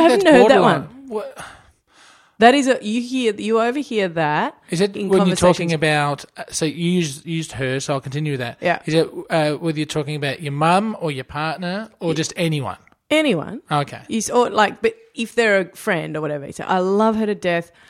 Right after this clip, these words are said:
Speaker 1: but,"
Speaker 2: But I wish she was dead.
Speaker 1: Yeah, like, but, but, um, you know, but, but she's a absolute blah, blah, blah when she blah, blah, blahs. Like, just absolutely
Speaker 2: But
Speaker 1: take
Speaker 2: that,
Speaker 1: them to
Speaker 2: that
Speaker 1: pieces.
Speaker 2: could also be an acknowledgement of a person's flaws, yet you still accept them.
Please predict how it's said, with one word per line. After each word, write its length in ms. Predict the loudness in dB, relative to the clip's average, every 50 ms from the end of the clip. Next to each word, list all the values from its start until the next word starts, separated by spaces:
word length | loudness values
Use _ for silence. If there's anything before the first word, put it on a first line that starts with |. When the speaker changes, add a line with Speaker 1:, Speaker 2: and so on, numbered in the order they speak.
| _ _ _ _ _ -6
Speaker 1:
but," 140 | -4 -2 -2
Speaker 2:
But 80 | -2
I 60 | -2 -2
wish 180 | -2 -2 -4
she 100 | -2 -2 -2
was 120 | -4 -4
dead. 300 | -6 -10 -14 -14 -16 -20 _ _ -2
Speaker 1:
Yeah, 240 | 2 4 4 4 4 -2 -6 2
like, 260 | 4 4 4 4 4
but, 260 | 2 2 2 0 _ _ -14
but, 240 | -4 0 0 0 2
um, 420 | 2 2 2 2 2 0 -2 -6 -6 -4
you 100 | -2 0
know, 340 | 2 4 4 4 2 0 -2 -8 -8
but, 320 | -2 0 0 0 0 -4
but 220 | -4 -4 -4 -4 -8
she's 240 | -8 -6 -6 -2
a 180 | -2 -2 -2 -4 -8 _ -2
absolute 600 | 0 2 2 2 -2 -8 -6 -4 -2 -4 -4 -2
blah, 160 | -2 -2 0
blah, 120 | 0 0 -2
blah 300 | -2 -2 -2 -2 -2 -2
when 140 | -4 -4 -6
she 160 | -6 -8 -6
blah, 200 | -4 -4 -2 -2
blah, 120 | -4 -4
blahs. 340 | -4 -6 -6 -6 -8 -10 -2
Like, 300 | 0 2 2 2 0 -2
just 240 | -2 -2 -2 -2 -8 -4
absolutely 680 | 0 0 0 0 -2 -12 -8 -6 -4 -4 -2 -2 -4 -4
Speaker 2:
But 140 | -2 -2 0
Speaker 1:
take 280 | 2 2 2 2 0 -2
Speaker 2:
that, 40 | -6
Speaker 1:
them 80 | -6 -4
to 80 | -4 -2
Speaker 2:
that 100 | -2 -2
Speaker 1:
pieces. 80 | 0
Speaker 2:
could 100 | 0 2 2
also 260 | 2 2 2 -2 2
be 160 | 2 2 2
an 120 | 2 0
acknowledgement 680 | -4 -6 -4 0 2 2 2 2 0 0 0 -2 -2 -2
of 100 | -2 -4
a 60 | -4
person's 440 | -2 0 0 0 0 -2 -6 -10 -12
flaws, 520 | -8 -4 0 2 2 4 2 2 0 0
yet 160 | -2 -2 -2 -4
you 120 | -6 -8
still 240 | -6 -4 -4 -4 -4
accept 380 | -4 -6 -6 -6 -6 -8 -8
them. 180 | -12 -16 -16 -16